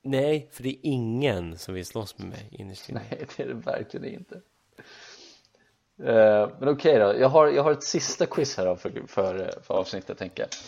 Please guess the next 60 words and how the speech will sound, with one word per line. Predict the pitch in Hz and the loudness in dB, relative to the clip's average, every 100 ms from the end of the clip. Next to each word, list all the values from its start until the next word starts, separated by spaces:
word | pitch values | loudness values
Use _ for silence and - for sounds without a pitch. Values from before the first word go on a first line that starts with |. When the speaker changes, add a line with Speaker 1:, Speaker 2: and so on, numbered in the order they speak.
| - - - 131 | -20 -18 -6 -2
Speaker 1:
All | 156 127 | 0 0
right, | 175 202 170 - | -2 -2 -4 -6
all | 139 160 | -6 -2
Speaker 2:
Jag | 180 | 2
tänker | 139 135 | 4 4
Speaker 1:
right. | |
Speaker 2:
att, | 127 | 6
eh, | 135 | 8
jag | 127 131 131 | 8 8 6
kan | 147 | 4
fortsätta | 170 - - 190 190 | 0 -4 -4 -4 -2
med | 123 | -2
det | |
här | 98 | -4
quizet | 98 95 98 - - - | -6 -4 -4 -4 -14 -8
näs-, | 117 110 104 | -6 -6 -4
alltså | 113 120 107 101 | -2 0 0 0
bara | 107 104 98 98 | 2 2 2 0
lite | 101 101 101 | -4 -6 -4
grann | 98 117 98 | 0 0 -2
nästa | 92 101 - - | -6 -8 -8 -2
avsnitt | 104 98 - 107 - | 0 -2 -4 -8 -8
då. | - - _ - 151 | -14 -14 _ -16 -8
Ehm, | 92 92 - - - - | -6 -6 -8 -12 -14 -4
Speaker 1:
Oh, | 120 185 226 160 110 - | 0 2 4 2 0 -6
cliffhang! | 196 269 - - - 135 117 98 | -4 -2 -2 -6 -10 -8 -8 -6
Speaker 2:
if | 113 139 - | -2 -2 2
that | 139 113 113 | 4 6 4
feels | - 110 101 - | -2 -4 -4 -4
okay | 110 - 113 107 | -4 0 0 0
for | - | -2
you, | 123 143 143 | -2 0 0
my | 113 | -2
dude. | 95 104 107 | -2 0 2
Speaker 1:
<clears throat> | 98 | 2
Ja, | - 104 | 2 -2
fan, | - 113 101 | -4 -6 -4
det | |
kör | 107 127 | -6 -6
vi | 107 | -4
på. | 117 | -4
Speaker 2:
Nice. | 117 101 | -2 -2
Speaker 1:
Det | 113 | -4
kör | 120 110 | -6 -6
vi | |
på. | 107 - - | -8 -10 4
Speaker 2:
Eh, | 113 113 117 107 | 8 8 8 4
så | - | 2
att | 135 156 139 | 4 2 2
det | 156 | 6
här | 160 151 | 6 6
håller, | 156 143 135 131 | 6 6 6 2
hänger | 147 139 | 2 2
lite | 135 131 143 | 2 2 0
ihop | 147 135 | 0 -2
här. | - 98 | -2 2
Det | 127 127 | 4 4
blir | 123 | 2
sista | - 123 - - 113 | -4 -8 -8 -4 -4
då. | 90 | -4